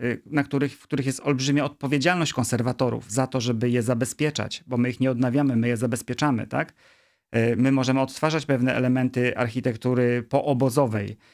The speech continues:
ale to jest odpowiedzialność. I teraz odpowiedzialność m-, ze strony muzeum, że dopuszcza osoby z zewnątrz, które tak na dobrą sprawę uprawnień konserwatorskich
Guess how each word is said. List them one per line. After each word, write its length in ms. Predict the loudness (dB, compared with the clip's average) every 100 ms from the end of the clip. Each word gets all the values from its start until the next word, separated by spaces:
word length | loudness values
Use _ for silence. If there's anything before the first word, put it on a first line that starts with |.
| _ _ _ _ _
ale 220 | 0 2 2
to 80 |
jest 120 | -2 -4
odpowiedzialność. 880 | -6 -2 2 4 2 0 -4 -12 -12
I 60 | -4
teraz 440 | 0 0 0 -4 -10 _ _ _ -10
odpowiedzialność 960 | -6 0 2 4 4 2 0 -4 -10 _ _ -2
m-, 140 | 0
ze 100 | 0
strony 320 | -2 2 4 4
muzeum, 640 | 2 2 0 2 0 -2
że 120 | -2
dopuszcza 460 | 0 0 -2 -2 -4
osoby 360 | -2 -2 0
z 60 | 0
zewnątrz, 520 | 2 2 2 -2 -6
które 400 | -6 -2 0 -2 -4
tak 140 | -2
na 100 | 0
dobrą 220 | 2 0
sprawę 360 | -2 -2 -2 -2
uprawnień 500 | -4 -2 0 2 0
konserwatorskich 840 | -2 -2 -4 -4 -6 -6 -10 -12